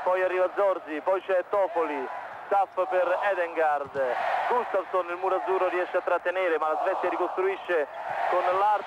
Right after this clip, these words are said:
Nilsson, ben piazzato questa volta Cantagalli, palleggio di Bernardi per Zorzi che tira bene a cercare la mano del terzo giocatore a muro, è così che bisogna fare, non bisogna cercare di chiudere la palla nei due o nei tre metri.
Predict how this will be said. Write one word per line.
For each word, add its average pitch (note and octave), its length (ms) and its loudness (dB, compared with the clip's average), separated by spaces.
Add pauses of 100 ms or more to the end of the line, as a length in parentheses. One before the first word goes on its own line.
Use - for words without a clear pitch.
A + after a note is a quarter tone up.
(100)
Nilsson, F#3 520 0
ben F#3+ 140 -2
piazzato F#3+ 320 0
questa F3+ 220 0
volta F#3 220 0
Cantagalli, F3 720 0 (280)
palleggio F3+ 400 0
di F3+ 160 -4
Bernardi F3+ 760 -2
per F3 360 2
Zorzi A#3 460 0
che F#3 120 -4
tira G3 240 0 (480)
bene G3+ 280 0
a E3+ 100 0
cercare E3+ 760 0 (520)
la E3 140 0
mano F#3 440 0
del F3 340 0
terzo F#3+ 460 0
giocatore F#3+ 580 2
a A3+ 60 2
muro, F3+ 380 0
è D3 80 0
così E3+ 240 -2
che E3+ 100 -4
bisogna E3 380 -2
fare, E3 340 0
non D3 160 -8
bisogna D3+ 480 -2 (360)
cercare E3 580 0
di D#3 100 -12
chiudere E3 320 -2
la D#3+ 80 2
palla E3 320 0
nei D#3 160 -4
due E3 280 0
o D3+ 60 2
nei D3+ 160 -2
tre G3 140 0
metri. C3 420 -2